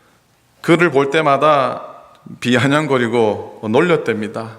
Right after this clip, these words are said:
그런 어느 날, "어이 모세 목사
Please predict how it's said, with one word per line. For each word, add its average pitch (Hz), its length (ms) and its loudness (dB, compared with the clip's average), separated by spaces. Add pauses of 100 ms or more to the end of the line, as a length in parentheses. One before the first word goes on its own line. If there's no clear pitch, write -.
(680)
그런 143 240 2
어느 131 180 2
날, 127 500 -2 (680)
"어이 123 460 0 (260)
모세 113 300 0
목사 101 580 -4